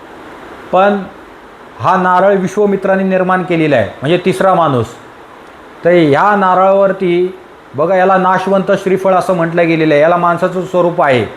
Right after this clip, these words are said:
म्हणजे ती शक्ती आहे. ती शक्ती महाराजांपर्यंत तुमचा उपदेश पोचवते. याला भक्तिमार्ग असं म्हणतात. ज्याचा विश्वास आहे,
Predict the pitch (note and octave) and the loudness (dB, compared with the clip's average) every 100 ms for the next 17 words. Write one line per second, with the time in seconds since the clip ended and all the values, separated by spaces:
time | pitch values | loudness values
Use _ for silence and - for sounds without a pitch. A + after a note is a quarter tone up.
0 | - - - - C#3+ D#3+ F#3 F#3 - G3 | -18 -20 -18 -6 -4 -2 -2 -2 0 0
1 | D#3 F#2 - - - - - - F3+ - | 0 -2 -8 -18 -20 -20 -18 -6 -6 -2
2 | F3 F3 G#3+ G3+ F3 F3+ G3+ G3 G3 G3+ | -4 0 2 2 2 2 0 0 0 0
3 | G3 F#3+ F#3+ G3 F#3 F#3+ F#3+ F#3 F#3 E3+ | 0 -2 -2 0 0 2 0 0 -2 0
4 | F#3+ E3+ D3 G2+ - - - - - - | 0 0 -2 -4 -8 -20 -20 -20 -20 -10
5 | - D#3 G3 D#3+ D3+ G3 F#3+ F3+ F#3 F#3 | -2 2 2 0 0 0 2 2 0 0
6 | F3 D#3+ E3+ F#3 F3+ G3 G#3 G#3 G#3 | -2 -2 0 0 0 0 0 0 0